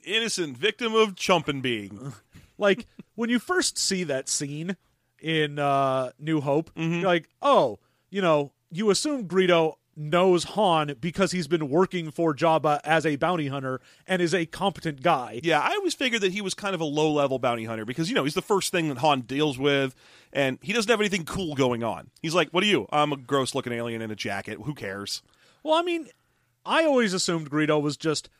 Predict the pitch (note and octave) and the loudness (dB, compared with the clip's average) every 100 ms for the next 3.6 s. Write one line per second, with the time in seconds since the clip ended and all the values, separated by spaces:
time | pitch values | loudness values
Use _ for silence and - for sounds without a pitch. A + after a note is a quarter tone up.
0 | _ - F3+ F3 F#3+ - G#3+ F3 D#3 D#3 | _ 0 2 2 0 -2 4 6 6 6
1 | D3+ D3+ D#3+ F#3+ F3 F3+ D#3+ D#3+ E3 D3 | 4 2 0 4 4 4 2 0 -2 -6
2 | D#3 D3+ C#3 D3 C#3+ - G3 F3 F3+ F#3+ | -4 0 0 0 -2 -2 0 2 0 -2
3 | A3 G#3+ G3+ D3 C#3 | 0 4 4 2 -4